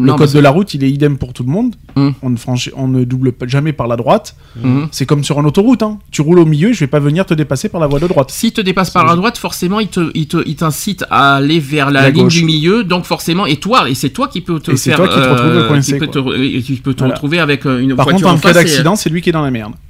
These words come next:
Speaker 1: Ah, oui, ça encore, il faut le prouver. Et il faut, <laughs> il faut le prouver, et puis il faut
Speaker 2: Hmm.
Speaker 1: en plus le stopper, hein, parce qu'il peut, il serait capable de f-, de prendre la fuite et tout, euh.
Speaker 2: Il y a de l'immatriculation, hein.
Speaker 1: Oui, mais il faut
Speaker 2: Oui.
Speaker 1: quand même, euh, le
Speaker 2: Après, ouais, voilà, faut avoir le temps de mémoriser la plaque aussi.
Speaker 1: Le problème, il est là.
Speaker 2: C'est ça.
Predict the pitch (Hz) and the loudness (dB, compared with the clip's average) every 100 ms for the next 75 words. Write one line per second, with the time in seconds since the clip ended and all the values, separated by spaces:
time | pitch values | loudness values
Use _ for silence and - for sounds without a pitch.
0 | - - 127 - - 147 139 139 123 170 | -16 -14 -14 -16 -10 -8 -6 -6 -6 -6
1 | 151 - - 160 117 - - - - - | -6 -6 -6 -6 -6 -8 -20 -20 -20 -20
2 | - - 147 139 127 139 135 123 123 123 | -20 -4 2 2 2 0 0 2 2 0
3 | 131 160 151 - 151 131 147 185 180 - | 2 0 0 -4 -6 -4 -4 -4 -6 -2
4 | 151 143 139 170 - 139 190 196 156 135 | 0 2 0 -2 -2 -2 -2 0 0 0
5 | 131 139 139 135 135 143 135 131 156 143 | -2 -2 0 0 0 -2 -4 -2 0 -2
6 | - 135 139 151 139 131 151 139 135 233 | 0 0 2 2 0 0 -2 -2 -4 -4
7 | 170 135 131 120 139 127 139 127 127 120 | -2 0 2 2 2 0 -2 -4 -4 -2
8 | 131 104 107 127 - - 208 160 165 160 | -4 -6 -12 -14 -10 -2 -2 0 0 0
9 | 143 165 170 156 165 156 143 135 139 139 | 2 0 2 2 4 4 4 6 6 6
10 | 127 196 156 143 131 151 123 120 120 156 | 6 6 6 6 6 4 2 2 2 4
11 | 151 151 170 139 135 131 120 123 156 131 | 4 4 2 2 2 0 0 -2 -4 -4
12 | 123 123 117 131 - - 123 120 - 151 | -8 -10 -14 -14 -16 -16 -14 -10 -8 -6
13 | 131 139 - - - - - - - - | -6 -8 -12 -18 -20 -20 -20 -20 -20 -18
14 | 127 - | -16 -16